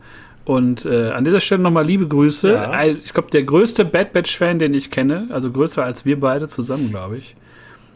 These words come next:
Speaker 1: äh, sie liebt Bad Batch und die hat mir gestern mit Entrüstung dann geschrieben, dass das erst, äh, am dreiundzwanzigsten Januar kommt.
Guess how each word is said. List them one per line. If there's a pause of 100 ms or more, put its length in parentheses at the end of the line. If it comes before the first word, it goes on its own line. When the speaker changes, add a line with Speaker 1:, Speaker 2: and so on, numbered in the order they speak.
(200)
Speaker 1:
äh,
sie
liebt
Bad
Batch
und
die
hat
mir
gestern
mit
Entrüstung
dann
geschrieben,
dass
das
erst,
äh,
am
dreiundzwanzigsten
Januar
kommt.